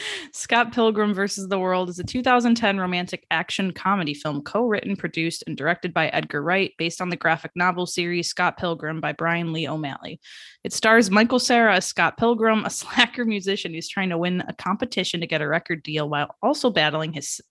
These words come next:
uh, the seven evil exes of his newest girlfriend, Ramona Flowers,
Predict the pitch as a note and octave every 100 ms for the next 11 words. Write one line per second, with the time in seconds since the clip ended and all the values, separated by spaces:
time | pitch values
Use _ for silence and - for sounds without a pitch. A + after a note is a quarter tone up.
0 | - D#3+ D3 D3 - - A3+ A#3 A#3+ G#3
1 | G3 - E3 - F3 D#3+ E3 D3+ E3 F3+
2 | A3 - C#3 - D3+ D#3+ D#3+ D#3 E3 D#3
3 | D3 C#3+ D#3 G3+